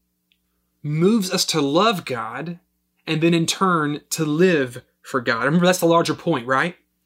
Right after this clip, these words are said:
The covenant that God made with his people had a purpose. God wanted to bless them and then, and then through them, bless all other nations. These people were to be a light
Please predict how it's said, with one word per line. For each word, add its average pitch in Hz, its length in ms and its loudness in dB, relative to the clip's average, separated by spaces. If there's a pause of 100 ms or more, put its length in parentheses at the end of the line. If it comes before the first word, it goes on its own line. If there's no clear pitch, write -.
(600)
The 156 80 0
covenant 247 480 2
that 185 100 0
God 165 240 0
made 165 240 0
with 180 140 0
his 156 160 -2
people 175 360 -4
had 135 120 -4
a 131 40 -4
purpose. - 600 -6 (800)
God 202 260 2
wanted 220 220 4
to 165 100 -2
bless 160 560 2
them 120 440 -8 (760)
and 175 100 2
then, 180 240 0 (300)
and 175 140 2
then 180 100 2
through 226 320 2
them, 147 320 0
bless 196 320 2
all 214 440 2
other 185 280 2
nations. 196 640 0 (420)
These 233 220 2
people 262 320 2
were 190 140 6
to 170 60 2
be 180 120 2
a 175 60 4
light 196 560 -2